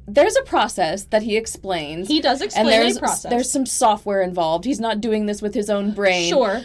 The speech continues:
Speaker 1: But still, I, I was like, "You figured out really quickly how to have just immediate back and forth conversations with this
Speaker 2: Yes.
Speaker 1: alien."
Speaker 2: It was beyond the realm of
Speaker 1: Yeah, like, in a couple of days, they're just talking like you and me are talking, and I'm like, "How <laughs> do
Speaker 2: Amaze,
Speaker 1: you"
Speaker 2: amaze, amaze.
Speaker 1: <laughs>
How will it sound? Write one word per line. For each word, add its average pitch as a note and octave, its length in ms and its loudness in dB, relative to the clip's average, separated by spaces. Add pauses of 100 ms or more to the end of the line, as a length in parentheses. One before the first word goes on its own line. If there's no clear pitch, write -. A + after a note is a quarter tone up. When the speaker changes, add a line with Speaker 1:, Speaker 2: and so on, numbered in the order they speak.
Speaker 1:
But A3+ 140 -2
still, A3 300 2
I, F#3+ 300 4
I G3+ 220 2 (220)
was G3+ 320 2
like, E3+ 420 -2 (180)
"You E4+ 680 6
figured A#3 380 -2
out G3 300 4 (360)
really C4 400 0
quickly A3+ 440 -2
how A3 180 -2
to G#3 80 -2
have F#3+ 340 0 (140)
just G#3+ 240 -4
immediate G3+ 560 -2
back E3+ 220 -2
and F3+ 120 -6
forth E3+ 200 -6
conversations E3+ 680 -4
with A#3+ 140 2
this F#3 200 -4
Speaker 2:
Yes. E3+ 120 -2
Speaker 1:
alien." D3+ 340 -6
Speaker 2:
It D4+ 180 0
was D#4+ 420 -6 (280)
beyond C4+ 640 2
the A3 120 -4
realm G#3+ 340 -2
of - 120 -4
Speaker 1:
Yeah, F3+ 340 2
like, B3 200 0
in C#4 100 6
a C#4 60 4
couple D4 340 4
of C#4 100 6
days, G3+ 340 2
they're A3 160 4
just A#3 260 0
talking G3 340 0
like G3+ 200 0
you G3 120 0
and F#3+ 80 -2
me F#3 120 0
are G3 80 0
talking, G#3 480 0
and A3 80 -2
I'm G#3+ 80 -4
like, G3+ 320 -2
"How D#4+ 600 2
<laughs> D#4+ 320 -4
do F4 160 8
Speaker 2:
Amaze, C#5 160 8
Speaker 1:
you" G#4+ 200 8
Speaker 2:
amaze, B4+ 380 4
amaze. F4 460 -2
Speaker 1:
<laughs> D#4+ 580 2